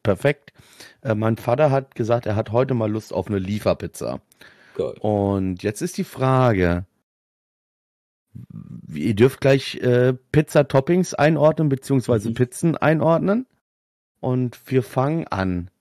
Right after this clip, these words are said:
Speaker 1: Und das sind alles, ganz kurz, alle Sachen, die ich jetzt euch gleich geben werde, das sage ich schon vornherein schon mal, sind, äh, in den, bei den Deutschen alles sehr beliebte Dinge.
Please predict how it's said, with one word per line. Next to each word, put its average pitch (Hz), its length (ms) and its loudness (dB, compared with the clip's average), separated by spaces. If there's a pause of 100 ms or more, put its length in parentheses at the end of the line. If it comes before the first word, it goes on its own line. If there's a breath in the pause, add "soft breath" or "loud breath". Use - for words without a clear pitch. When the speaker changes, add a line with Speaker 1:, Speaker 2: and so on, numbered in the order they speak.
(400)
Speaker 1:
Und - 440 -4
das 185 140 4
sind 185 100 -2
alles, 220 360 2
ganz 180 260 0
kurz, - 500 0 (280)
alle 202 260 4
Sachen, 185 300 2
die 165 100 -2
ich 156 120 -4
jetzt 151 160 -4
euch - 240 0
gleich 127 420 2 (260)
geben 135 440 2
werde, 165 280 4
das 135 120 -6
sage 123 160 4
ich - 60 -8
schon 127 140 0
vornherein 110 680 0 (360 soft breath)
schon 175 260 0
mal, 214 280 0 (520)
sind, 151 600 -2
äh, 165 540 2 (400 soft breath)
in 185 500 2 (100)
den, 151 340 0 (120)
bei 139 120 6
den 131 160 4
Deutschen 143 440 2
alles 165 340 0
sehr 151 160 4
beliebte 120 380 -4
Dinge. 87 340 -4